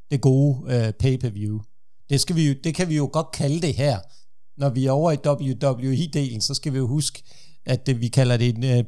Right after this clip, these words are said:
premium live event. Men, øh, her bliver vi med med at holde fast i pay-per-view. Det er der ikke nogen tvivl om. Men lad os, øh, kort lige vende T N T Championship-kampen mellem, øh, Samoa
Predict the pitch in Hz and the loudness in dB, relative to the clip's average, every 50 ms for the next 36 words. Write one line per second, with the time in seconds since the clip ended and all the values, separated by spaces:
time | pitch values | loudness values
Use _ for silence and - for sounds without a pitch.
0 | - - 147 156 156 160 151 131 117 113 113 113 110 117 120 131 123 - - - | 2 2 4 4 4 4 2 2 0 0 0 2 2 2 2 0 0 -2 -4 -4
1 | 117 101 110 101 104 110 - - - 127 117 117 117 117 113 113 113 113 101 139 | -2 -2 -2 -2 -2 -4 -4 -6 -8 -6 -4 -2 0 2 2 2 2 2 2 2
2 | 165 143 113 - - - - - 139 127 117 139 127 135 143 143 139 131 123 107 | 2 2 0 -2 -8 -12 -4 -2 0 0 2 2 2 2 4 4 4 4 2 2
3 | 104 120 113 - 123 123 120 - - - - 110 110 107 107 - 107 95 101 104 | 2 0 0 0 2 2 2 0 -2 -4 -4 -2 -2 -2 -2 -4 -4 -4 -2 -2
4 | 101 - 120 110 113 113 110 - 127 110 107 101 - - 113 98 90 78 113 - | 0 0 0 2 2 2 2 2 2 2 2 2 0 -2 -2 -2 -2 -4 -6 -6
5 | - - - - - - - - - - - - 147 160 160 170 175 185 185 180 | -8 -10 -12 -14 -14 -14 -14 -14 -14 -10 -2 2 2 4 4 4 4 6 6 6
6 | - - 180 175 175 170 165 - - - - - - - - - - - 170 170 | 6 6 4 4 2 2 0 -2 -8 -14 -16 -16 -16 -16 -16 -14 -2 2 4 4
7 | 196 220 226 - 202 190 185 196 202 214 220 185 - 156 151 165 180 196 190 170 | 6 4 2 0 -2 -2 0 0 0 0 0 0 -2 -2 0 0 -2 -4 -2 0
8 | - - - 170 160 156 151 - - 196 190 196 185 - - 175 165 175 190 170 | 2 2 4 4 2 0 0 0 0 0 -2 -4 -4 -2 0 0 0 0 -2 -2
9 | 170 143 131 - - 147 143 - - - 156 151 147 - 143 143 147 160 160 151 | -4 -4 -2 -2 -2 -2 -4 -2 0 0 0 0 -2 -4 -2 0 2 2 2 2
10 | 139 131 127 120 120 120 - - 147 139 139 147 147 151 170 175 | 0 0 2 2 4 4 4 4 4 4 4 4 4 4 4 2